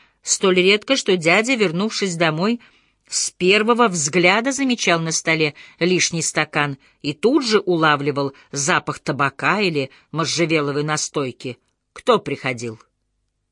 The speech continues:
Все в доме подчинялось жесткому ритму. Один день был отведен для выпекания хлеба,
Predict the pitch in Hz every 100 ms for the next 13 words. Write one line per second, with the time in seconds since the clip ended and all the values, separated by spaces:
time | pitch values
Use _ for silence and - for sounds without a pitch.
0 | _ _ _ _ _ _ _ _ _ -
1 | - - - 254 320 269 196 320 320 320
2 | 277 - 254 262 277 269 - - - 170
3 | 151 240 311 - - 262 240 170 - 139
4 | 123 - _ _ - 160 151 175 160 139
5 | 196 247 220 240 233 202 190 208 233 202
6 | 190 180 170 175 165 151 147 156 185 240
7 | 240